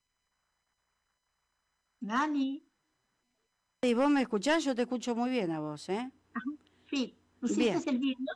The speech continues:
Speaker 2: Bien. Eh, yo necesitaría que habláramos primero de las fotografías que enviaste, eh, para, para dar tiempo a que se vayan descargando los videos.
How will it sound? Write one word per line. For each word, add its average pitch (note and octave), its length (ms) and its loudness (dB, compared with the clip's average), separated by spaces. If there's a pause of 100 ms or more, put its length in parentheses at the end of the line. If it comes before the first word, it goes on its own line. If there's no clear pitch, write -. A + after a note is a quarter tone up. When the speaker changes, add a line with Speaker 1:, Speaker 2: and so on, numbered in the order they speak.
(420)
Speaker 2:
Bien. G#3+ 500 0 (200)
Eh, B3 840 4 (140)
yo E4 240 0
necesitaría C#4+ 840 0
que C#4 80 -2
habláramos A#3+ 1040 -2 (440)
primero D4+ 500 2
de C#4 120 0
las C#4 280 -2
fotografías G#3 1040 -2
que F#3+ 160 -6
enviaste, F#3+ 840 -4 (760)
eh, G#3+ 340 0
para, G#3 760 2
para A3+ 240 2
dar C4+ 220 2
tiempo D4+ 300 2
a C4+ 60 -2
que A3 100 -4
se A#3 120 -4
vayan B3 300 -2
descargando A3 640 -2
los F#3+ 180 -4
videos. D#3 720 -4